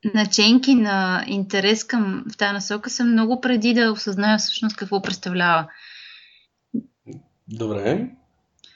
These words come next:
Speaker 1: И много преди да, въобще да го осъзная чисто сексуално, че това представ-, мисля, че това е Б Д С М, преди да разбера термини и така нататък.
Speaker 2: Ето, предполагам, че при повечето хора е така,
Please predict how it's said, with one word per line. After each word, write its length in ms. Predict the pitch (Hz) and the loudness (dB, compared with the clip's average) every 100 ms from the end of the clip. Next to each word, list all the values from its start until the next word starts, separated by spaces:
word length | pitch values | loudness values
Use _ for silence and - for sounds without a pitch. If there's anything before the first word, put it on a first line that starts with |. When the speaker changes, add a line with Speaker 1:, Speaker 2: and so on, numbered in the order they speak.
| _ _ - | _ _ 0
Speaker 1:
И 240 | 220 214 | 4 6
много 460 | 214 220 247 269 254 | 6 6 6 4 4
преди 280 | 233 233 | 4 4
да, 440 | 226 247 240 233 220 | 6 4 4 4 2
въобще 320 | 208 208 240 | 0 0 2
да 120 | 233 233 | 2 4
го 440 | 226 220 214 208 254 262 | 4 2 2 -2 -6 -4
осъзная 760 | 214 220 214 208 220 226 220 - | -2 0 2 4 4 4 2 -2
чисто 600 | 214 214 - 220 214 208 | -4 -4 0 0 2 0
сексуално, 880 | 196 190 - 190 190 196 180 180 202 | -4 -8 -2 4 6 6 2 0 -2
че 180 | 196 185 _ _ - | -4 -8 _ _ -6
това 400 | 196 196 196 196 | 0 4 2 0
представ-, 380 | 190 - - 196 | -10 -10 -14 -8
мисля, 240 | 214 220 | -6 -4
че 120 | 214 | -4
това 260 | 196 190 208 | -4 2 4
е 80 | 190 | 4
Б 120 | 190 | 0
Д 160 | 175 175 | -2 -6
С 160 | 220 | -4
М, 60 | 220 | -4
преди 220 | 214 202 | -4 -4
да 100 | 208 | -2
разбера 400 | 196 175 185 196 196 - - - - - | -4 -6 -6 -6 -8 -16 -18 -18 -10 0
термини 400 | 202 233 233 208 | 4 4 2 0
и 60 | |
така 220 | - 190 | -4 -4
нататък. 480 | 180 175 - - - - - _ _ _ _ - | -4 -4 -8 -12 -18 -20 -20 _ _ _ _ -2
Speaker 2:
Ето, 220 | 135 113 | 0 0
предполагам, 440 | 117 - 120 131 | 0 4 6 6
че 140 | 135 - | 2 -4
при 160 | 151 | -2
повечето 360 | - 151 156 - | 4 4 4 -2
хора 240 | - 220 - | 2 4 4
е 20 | |
така, 440 | - 117 117 - | 0 0 0 0